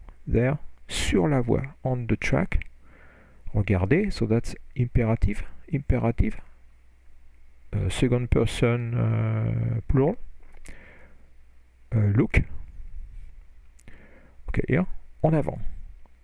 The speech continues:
Il faut rattraper, il faut rattraper à tout prix, à tout prix,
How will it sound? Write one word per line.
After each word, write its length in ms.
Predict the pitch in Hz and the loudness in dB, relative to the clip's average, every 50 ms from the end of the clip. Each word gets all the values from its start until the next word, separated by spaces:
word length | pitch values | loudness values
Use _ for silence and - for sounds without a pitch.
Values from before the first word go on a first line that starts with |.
| - - - - - - | -20 -20 -20 -20 -4 0
Il 200 | - 127 123 117 | 0 2 4 6
faut 360 | - - - - 202 170 165 | 6 6 6 6 4 2 2
rattraper, 880 | - 160 143 - 127 156 - - - - - 135 - - - 131 139 175 - - - - - - - - - | 2 0 0 0 2 2 4 2 2 2 2 -2 0 0 2 2 2 2 -2 -6 -14 -20 -20 -20 -16 -4 0
il 200 | 135 123 117 110 | 2 2 4 2
faut 400 | - - - - 185 180 196 180 | 2 0 0 0 0 2 2 0
rattraper 800 | 156 - - - - - - 143 143 - - 127 113 135 135 - - - - - - | 0 0 2 2 2 2 2 0 0 2 2 2 2 0 -2 -8 -14 -20 -20 -6 -2
à 100 | - 180 | 0 0
tout 200 | - - - - - - | 0 0 -2 -4 0 0
prix, 300 | - - - - 170 180 - - - - | 0 2 2 2 0 0 -2 -6 -2 0
à 120 | 151 151 | 2 2
tout 180 | - - - 143 | 4 2 2 4
prix, 380 | - - - - 175 202 - | 2 2 4 2 0 0 -2